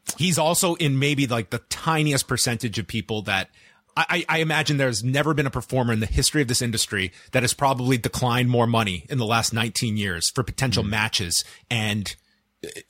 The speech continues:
Speaker 1: very, very, and, you know, himself said that it took him years to get this industry out of his system. And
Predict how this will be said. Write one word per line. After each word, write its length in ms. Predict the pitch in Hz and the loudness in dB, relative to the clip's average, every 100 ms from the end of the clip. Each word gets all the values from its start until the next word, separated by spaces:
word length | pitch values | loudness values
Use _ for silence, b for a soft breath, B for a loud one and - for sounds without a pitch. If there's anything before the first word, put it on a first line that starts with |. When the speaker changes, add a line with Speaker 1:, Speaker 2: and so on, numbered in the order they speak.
| _ 156 | _ -10
Speaker 1:
very, 540 | 113 113 170 170 143 | -6 0 4 4 4
very, 280 | 127 120 120 | 4 2 4
and, 300 | 165 139 - - - - | 2 0 -6 -16 -18 -4
you 80 | 151 | 0
know, 120 | 151 | 2
himself 380 | 151 151 175 170 | 4 4 2 4
said 440 | - 160 170 92 | 2 4 0 -2
that 240 | 101 113 147 | -2 -2 -2
it 140 | 139 | -2
took 180 | 151 135 | 0 2
him 140 | 131 | 2
years 440 | 123 151 156 98 - | 2 2 2 2 2
to 100 | 123 | 2
get 160 | 123 104 | 0 -2
this 120 | 127 | 0
industry 560 | 127 113 - 101 90 - b b | 0 0 0 0 -2 -4 b b
out 160 | 147 147 | 2 4
of 80 | 123 | 4
his 180 | 120 - | 4 4
system. 460 | 151 - 104 92 - | 4 4 2 -2 -2
And 380 | 117 110 110 | 0 0 0